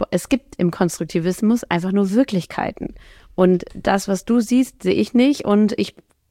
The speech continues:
knüpfe aus anderen Dingen daraus an als, als du. So.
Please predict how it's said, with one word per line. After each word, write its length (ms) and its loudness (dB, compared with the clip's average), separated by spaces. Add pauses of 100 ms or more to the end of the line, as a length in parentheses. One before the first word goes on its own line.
knüpfe 420 0
aus 120 0
anderen 400 2
Dingen 260 2
daraus 340 0
an 280 0
als, 560 -6
als 260 -6
du. 200 0 (180)
So. 280 -2